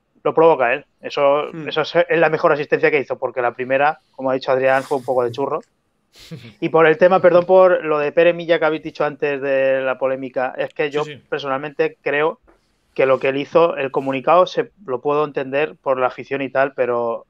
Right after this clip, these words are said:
Speaker 1: vamos a ver, tenía gente delante como Pastore y otra gente que ha venido después como Rullier, que prácticamente le cuadriplicaban el sueldo, cuando Pere Milla el año pasado fue el sustento principal del Elche.
Speaker 3: Ujú.
Speaker 1: Yo también me hubiese plantado y hubiese dicho, "Oye, o se me valora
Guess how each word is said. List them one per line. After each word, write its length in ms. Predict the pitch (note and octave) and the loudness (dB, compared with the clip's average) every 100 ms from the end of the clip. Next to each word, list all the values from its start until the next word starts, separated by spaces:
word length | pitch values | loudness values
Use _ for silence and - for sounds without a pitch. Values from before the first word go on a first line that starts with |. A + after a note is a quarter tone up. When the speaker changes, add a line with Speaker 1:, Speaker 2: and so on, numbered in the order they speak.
| - | -8
Speaker 1:
vamos 220 | C#3+ C3+ | -6 0
a 40 | |
ver, 100 | C#3 | -2
tenía 300 | - C3 C3+ | -2 -6 -4
gente 260 | C#3 D#3 D#3 | -4 -2 0
delante 360 | D3+ D3+ D#3 C#3+ | 0 0 -2 -4
como 260 | C3 A#2+ | -4 -6
Pastore 520 | B2 - C#3 C#3 A#2+ _ _ _ _ _ _ _ _ - | -8 -8 -6 -4 -6 _ _ _ _ _ _ _ _ -12
y 360 | C#3 B2+ B2+ | -8 -4 0
otra 220 | C3 C3+ | 0 -2
gente 220 | C#3 C3+ C3 | -2 -2 0
que 60 | |
ha 40 | D3 | 0
venido 180 | C#3 | 0
después 200 | C3+ D3 | 0 0
como 260 | - B2+ B2 | 0 -2 -2
Rullier, 420 | B2 B2 B2+ C#3 | -4 0 0 0
que 120 | - A#2 | -4 -8
prácticamente 580 | B2+ C3+ C3 B2+ B2+ | -8 -6 -4 -4 -4
le 80 | C3 | -2
cuadriplicaban 580 | C3 C3+ C3 C#3+ C3+ C3+ | 0 -2 -2 -4 -2 0
el 80 | B2+ | -2
sueldo, 360 | B2+ C3 B2+ - _ _ _ _ | -6 -8 -10 -14 _ _ _ _
cuando 240 | - A#2+ A2 | -8 -6 -2
Pere 200 | B2+ B2 | -2 -2
Milla 340 | B2+ C3 C3+ | -2 0 0
el 80 | C3 | 0
año 160 | B2 B2+ | -2 -2
pasado 260 | B2+ C3+ | -4 -4
fue 120 | B2+ C3+ | -4 -6
el 40 | |
sustento 360 | C#3 C#3 C3 B2 | -8 -8 -8 -6
principal 360 | A#2 A#2+ A2+ | -8 -8 -8
del 120 | A2 | -6
Elche. 280 | B2 - A2+ _ _ - | -8 -8 -12 _ _ -20
Speaker 3:
Ujú. 120 | G#2+ | -8
Speaker 1:
Yo 140 | C#3+ C#3+ | -4 0
también 260 | D3 D#3 | 0 0
me 80 | D#3+ | 2
hubiese 220 | D#3 E3 | 0 0
plantado 320 | D3+ C#3+ D3+ C#3+ | 0 0 0 -2
y 40 | |
hubiese 240 | C#3 C#3 | -4 -4
dicho, 280 | B2+ B2 B2+ | -6 -4 -2
"Oye, 160 | B2+ D3+ | 0 -2
o 40 | |
se 100 | - | -4
me 100 | B2+ | -6
valora 500 | A#2 A2+ B2 C3 C3+ | -4 -2 0 0 -2